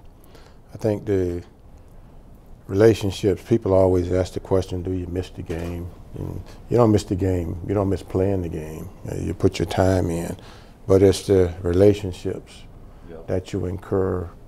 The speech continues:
Speaker 1: I think, over a period of time that, you know, you get that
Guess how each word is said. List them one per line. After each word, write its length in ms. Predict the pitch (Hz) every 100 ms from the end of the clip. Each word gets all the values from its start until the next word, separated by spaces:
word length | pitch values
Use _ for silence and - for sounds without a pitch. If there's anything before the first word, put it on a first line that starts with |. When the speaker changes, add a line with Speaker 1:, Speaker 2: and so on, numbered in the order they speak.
| - - - - -
Speaker 1:
I 60 | 104
think, 200 | 95 92
over 220 | 92 90
a 40 | 87
period 340 | - 90 87
of 80 | 85
time 480 | 92 92 92 92 87 - - - - - - - -
that, 280 | 98 92 92 - - - - -
you 100 | 101
know, 100 | 95
you 180 | 92 95
get 240 | 98 95
that 240 | 101 92